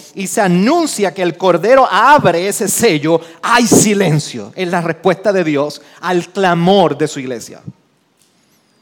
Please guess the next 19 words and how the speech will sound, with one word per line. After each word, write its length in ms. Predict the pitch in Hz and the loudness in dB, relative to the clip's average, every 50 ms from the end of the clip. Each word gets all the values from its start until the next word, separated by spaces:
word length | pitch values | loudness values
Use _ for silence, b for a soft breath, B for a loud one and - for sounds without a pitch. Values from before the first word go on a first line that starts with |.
| _ _ _ _ _ _ _ _ _ _ _ _ _ _ _ _ _ _ _ _ _ _ _ _ _ _ _ _ _ _ _ _ _ _ _ _ _ _ _ _ b b b b b b b b b b b b | _ _ _ _ _ _ _ _ _ _ _ _ _ _ _ _ _ _ _ _ _ _ _ _ _ _ _ _ _ _ _ _ _ _ _ _ _ _ _ _ b b b b b b b b b b b b
El 120 | 196 196 - | -8 -8 -6
problema 420 | - 202 214 208 214 233 233 294 | 0 2 2 4 4 4 4 4
es 40 | 294 | 2
que 120 | - 294 | 0 0
cuando 260 | - 277 254 240 226 220 | 0 0 0 0 -2 -2
nosotros 500 | 202 185 - - - 220 226 277 262 214 | -4 -4 -6 -4 -4 -4 -2 -2 -2 -2
asociamos 680 | 240 214 - - 220 - - - 220 226 240 247 247 220 | -2 -2 -4 -4 -8 -8 -8 -6 -4 -4 -2 -2 -2 -4
nuestras 480 | 196 202 220 226 226 - 233 214 - - | -2 -2 -4 -4 -4 -6 -10 -10 -8 -6
oraciones 920 | 208 185 175 175 - - - 190 214 240 240 175 120 98 98 - - - _ _ _ _ _ _ b b b b b b b b b b b b b | -4 -4 -4 -4 -6 -10 -8 -4 -4 -4 -4 -6 -8 -12 -16 -20 -20 -20 _ _ _ _ _ _ b b b b b b b b b b b b b
con 180 | - 190 175 170 | -4 -2 -2 0
el 160 | 190 180 170 | -2 -4 -4
carácter 640 | 185 190 170 170 196 226 240 - - 247 220 185 | -6 -4 -4 -2 -2 -2 -2 -4 -6 -8 -8 -6
de 160 | 185 208 208 185 | -4 -4 -4 -2
Dios, 580 | 208 220 214 175 135 120 117 156 - - _ _ _ _ _ _ _ _ _ _ _ _ _ b b b b b b | -2 -2 0 0 -2 -4 -8 -12 -16 -20 _ _ _ _ _ _ _ _ _ _ _ _ _ b b b b b b
nosotros 520 | 165 180 202 185 - 247 240 254 240 226 | 0 0 0 0 0 -2 -2 -2 -2 -4
siempre 920 | - - - 226 254 269 294 294 285 277 262 226 196 - - 190 180 165 147 | -4 -6 -4 0 4 4 6 6 6 4 2 0 -4 -6 -6 -2 -2 -2 -2
formamos 880 | - - 190 196 196 196 175 175 185 208 240 262 277 294 285 262 262 220 | 0 2 2 2 2 2 2 2 2 0 0 0 0 0 2 2 2 2
nuestras 540 | 190 196 233 226 - - 214 196 - - - | 2 0 0 -2 -4 -6 -8 -10 -10 -8 -6
oraciones 920 | 151 - 208 190 185 - - - 202 202 202 165 135 101 76 - - - | -4 -2 -2 -4 -6 -8 -10 -8 -6 -4 -4 -4 -6 -8 -12 -18 -20 -20